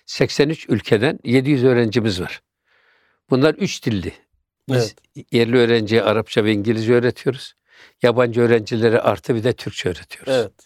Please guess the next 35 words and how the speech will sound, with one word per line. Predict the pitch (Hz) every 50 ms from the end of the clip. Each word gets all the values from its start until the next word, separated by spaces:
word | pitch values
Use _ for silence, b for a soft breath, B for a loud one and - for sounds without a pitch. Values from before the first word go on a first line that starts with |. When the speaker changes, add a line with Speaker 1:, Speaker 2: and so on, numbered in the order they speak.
| b b b b b b b -
Speaker 1:
Ve | 131 117
bunları | 123 131 127 147 175 156 147 113
biz, | 120 113 - - _ _ _ _ _ _ _ _ _ _
e, | - - - 123 113 113 -
Malkoçoğlu | - 113 - - 101 107 123 120 - - 147 131 - 147 131 117 110
olarak | 98 87 80 73 76 -
görüyoruz. | - - 87 85 85 82 78 -
İ-, | - - - 92 104 _ _ _ _ - - _ -
i-, | 107
ilerinin | 110 - 139 104 110 113 104 107 107 113 147 170 170 _ _ _ B B B B B B B B B _
Malkoçoğlu | - 170 - 131 127 123 - - 151 139 - - 117 98 101
ya | 107 101
da | 113 -
Akıncı | - 120 107 - - 135 120 107 120 151
Uç | - 139 139 - - -
Beyleri | 120 113 110 98 104 104 95 101 90
diye | 95 95 87 78
değerlendiriyoruz. | 98 95 90 82 90 87 85 85 85 87 85 90 90 117 151 - b b b b b b b
Çok | - - 196 - - -
daha | 180 170 147
faydasını | - - 131 120 113 117 98 - - 113
görüyoruz | 101 90 90 80 85 80 80 85 90
bunlar. | 80 80 - - - _ _ B B B B B _ -
Speaker 2:
E, | 165 160 -
bir | - 226
de | 247
hocam, | 247 233 214 - 180 160 - - -
e, | 160 135 123 120 -
biraz | 170 170 175 190
önce | 185 190 185 156
de |
ifade | 151 143 151 160 156 156
ettiğim | 151 - 170 156
gibi | 131 113 98 107
bizim | 123 139 160 165 160